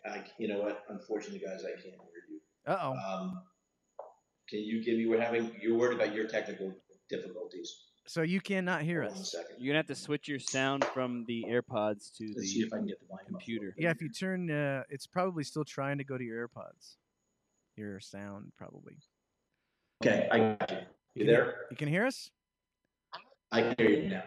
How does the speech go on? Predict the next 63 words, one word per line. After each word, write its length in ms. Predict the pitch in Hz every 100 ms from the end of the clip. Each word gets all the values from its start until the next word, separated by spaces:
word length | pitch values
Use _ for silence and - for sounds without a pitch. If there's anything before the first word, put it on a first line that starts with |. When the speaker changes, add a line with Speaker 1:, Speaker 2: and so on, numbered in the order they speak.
| -
Speaker 3:
There 100 | 123
we 60 | 110
go. 80 | 85
Speaker 2:
Okay, 240 | 139 - -
so 160 | -
we 80 | 160
might 160 | 185 185
have 120 | 160
a, 100 | 143 135
a 100 | 131
little 200 | 131 156
bit 160 | 147 127
of 60 | 113
a 60 |
feedback, 400 | 110 120 110 104
but 60 | 151
we 80 | 185
should 140 | -
be 120 | 127 101
okay. 200 | - - _ - -
Go, 180 | 202 196
go 80 | 190
ahead. 240 | 190 160 127
Finish 180 | 185 143
your 60 | 143
Speaker 1:
Okay, 100 | 151
Speaker 2:
thought 200 | 156 160
Speaker 1:
it, 40 |
Speaker 2:
on 120 | - 170
Speaker 1:
it 80 |
will 80 | 160
Speaker 2:
Alec. 120 | 160
Speaker 1:
char-, 260 | 160 139 -
it 40 | 147
will, 220 | 147 139 - - - _
it 140 | 143 147
will 80 | 151
charge, 300 | 143 131 117
and 80 | 113
I'll 120 | 110
go 100 | 113
back 260 | 101 101 -
to 60 | 95
it. 80 | 92 90
Speaker 3:
Well, 160 | 160 160
finish 220 | 220 240
your 80 | 202
thought 200 | 208 180
Speaker 1:
Uh, 20 |
Speaker 3:
on 80 | 165
Speaker 1:
so 200 | 165 151
Speaker 3:
how 60 | -
Speaker 1:
Al-, 60 |
Speaker 3:
terrible 520 | 165 160 151 147 135 117
Speaker 1:
Al- 20 |
Speaker 3:
Alec 340 | 127 123 113 -
is, 280 | 117 113 113
and, 240 | 110 107 107 110
you 80 | 127
know. 140 | 98 92 _ _
<laughs> 280 | - - -
Speaker 1:
Yeah. 600 | - - - - - 294 - 302 262 -
So, 120 | -